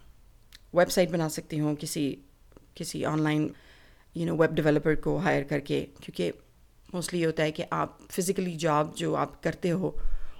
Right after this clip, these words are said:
उससे आपके तकरीबन आधे स-, पैसों में ही काम हो जाता है अगर आप किसी को online as a freelancer hire करते हो।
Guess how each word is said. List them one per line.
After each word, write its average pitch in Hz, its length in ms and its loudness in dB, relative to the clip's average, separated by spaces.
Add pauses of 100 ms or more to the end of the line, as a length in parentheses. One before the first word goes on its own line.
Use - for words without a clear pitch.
(120)
उससे 226 260 6
आपके 170 520 6
तकरीबन 165 300 4
आधे 170 360 8
स-, - 360 -8
पैसों 156 440 0
में 151 100 4
ही 147 60 2
काम 143 220 2
हो 135 80 4
जाता 139 240 -2
है 143 80 0
अगर 151 140 -4
आप 135 180 -4
किसी - 200 -6
को 165 80 -2
online 147 440 -2 (220)
as 143 100 -6
a 143 40 -8
freelancer 143 440 -4
hire 139 240 -4
करते - 320 -10
हो। - 140 -14